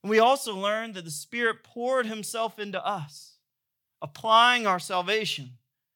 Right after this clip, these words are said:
and making us new. Why do we need to be made new? Well, Ephesians two and three tell us this, that we were dead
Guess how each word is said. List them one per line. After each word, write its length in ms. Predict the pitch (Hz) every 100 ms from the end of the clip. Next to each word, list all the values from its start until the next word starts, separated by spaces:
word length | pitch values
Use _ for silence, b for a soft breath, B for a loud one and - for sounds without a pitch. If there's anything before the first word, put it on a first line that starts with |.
| _ _ _ -
and 100 | 147
making 400 | 190 208 190 165
us 220 | 143 147
new. 440 | 165 196 202 143 120 _ _ _ _ _ _ _ _ _ _ _ _ _ _ _ _ _ _ -
Why 200 | 143 175
do 100 | 175
we 80 |
need 200 | 180 180
to 60 | 165
be 140 | 170
made 280 | 180 175 170
new? 280 | 170 196 131 _ _ _ _ _ _ -
Well, 120 | 123
Ephesians 500 | 120 175 165 147 123
two 240 | - 202
and 180 | 175 143
three 300 | 147 180 185
tell 300 | 151 160 156
us 160 | 156 -
this, 520 | 175 175 147 - - _ _ _ _ _ _ _ _
that 120 | 147 147
we 140 | 185
were 160 | 170 160
dead 640 | 127 175 214 185 135 117